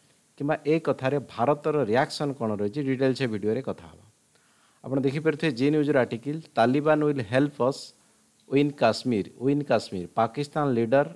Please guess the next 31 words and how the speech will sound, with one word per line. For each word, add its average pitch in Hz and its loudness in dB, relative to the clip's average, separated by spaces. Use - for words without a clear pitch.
ୟୁ 127 -6
ନୋ, 143 -4
ଫ୍ରମ୍ 135 -2
ଇମ୍ରାନ 120 2
ଖାନ 135 -2
ରୁଲିଂ 107 0
ପାର୍ଟି।" 80 -10
ଆମେ 131 2
ଜାଣିଛୁ 147 0
ବର୍ତ୍ତମାନ 139 -2
ପାକିସ୍ତାନରେ 113 -4
ଯେଉଁ 120 -6
ଇମ୍ରାନ 123 0
ଖାନଙ୍କର 131 -2
ରୁଲିଂ 117 2
ପାର୍ଟି 120 -4
ତାରିଖେ 135 0
ଇନସାଫ 117 -2
ତାଙ୍କ 117 -6
ପାର୍ଟି 113 -2
ନାଁ, 107 -4
ସେ - 0
ଆକ୍ଚୁଆଲି 139 0
ସରକାରର 123 0
ଅଛି 110 -6
କିମ୍ବା 156 -6
ଶାସନ 123 -2
ଗଦି 110 -2
ସମ୍ଭାଳୁଛି। 85 -8
ତାଙ୍କର 131 0
ଯେଉଁ 165 -4